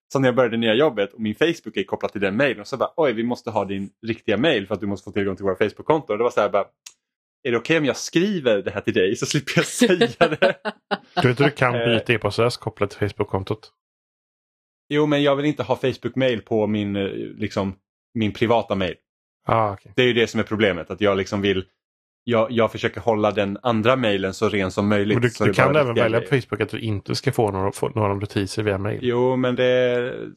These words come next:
Speaker 1: sen
Speaker 3: Jag
Speaker 1: så
Speaker 3: hör
Speaker 1: har ju
Speaker 3: bara, jag
Speaker 1: kakor
Speaker 3: hör bara
Speaker 1: som
Speaker 3: ursäkter.
Speaker 1: Jag vet, men sen så börjar man bara få massa
Speaker 2: Inga
Speaker 1: annat,
Speaker 2: lösningar.
Speaker 1: annat skräp,
Speaker 3: Ja,
Speaker 1: så att, eh.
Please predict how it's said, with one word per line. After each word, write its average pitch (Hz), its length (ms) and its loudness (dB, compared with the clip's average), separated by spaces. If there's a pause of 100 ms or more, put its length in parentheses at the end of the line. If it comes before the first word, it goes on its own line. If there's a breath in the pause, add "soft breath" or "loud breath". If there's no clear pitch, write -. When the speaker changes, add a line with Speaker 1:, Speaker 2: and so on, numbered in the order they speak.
Speaker 1:
sen - 180 -2
Speaker 3:
Jag 113 100 2
Speaker 1:
så 131 60 6
Speaker 3:
hör 135 60 8
Speaker 1:
har 123 80 4
ju - 40 4
Speaker 3:
bara, 131 140 4
jag 113 140 2
Speaker 1:
kakor 120 140 -2
Speaker 3:
hör 147 60 6
bara 139 160 2
Speaker 1:
som 139 80 -2
Speaker 3:
ursäkter. 113 600 -6 (400)
Speaker 1:
Jag 127 120 0
vet, 123 200 2
men 120 80 0
sen 165 180 2
så - 140 0
börjar 117 280 4
man 110 180 0
bara 110 240 2
få 110 140 -10
massa 110 160 2
Speaker 2:
Inga 202 100 4
Speaker 1:
annat, 190 140 4
Speaker 2:
lösningar. 180 480 2
Speaker 1:
annat 208 160 -2
skräp, 208 280 -2
Speaker 3:
Ja, 135 260 6
Speaker 1:
så 135 140 -2
att, - 200 -2
eh. 107 60 0